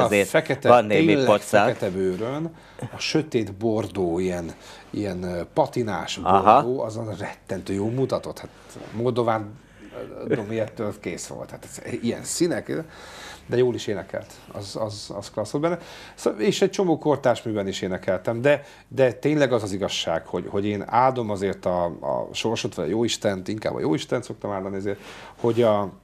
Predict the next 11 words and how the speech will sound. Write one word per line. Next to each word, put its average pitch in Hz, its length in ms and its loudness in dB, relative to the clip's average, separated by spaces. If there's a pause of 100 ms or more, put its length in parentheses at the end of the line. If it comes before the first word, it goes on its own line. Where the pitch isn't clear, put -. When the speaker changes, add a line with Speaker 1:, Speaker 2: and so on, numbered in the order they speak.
(340)
Speaker 1:
hogy, 87 240 -2
ö, 87 360 0 (500)
azért 87 420 -4
úgy 87 80 -4
nagyjából 87 720 -2 (300)
a - 80 -12
diploma 113 380 -2
után 98 300 -4
egy-két 87 440 -6
évvel, 85 580 -2 (360)
amikor 110 380 -4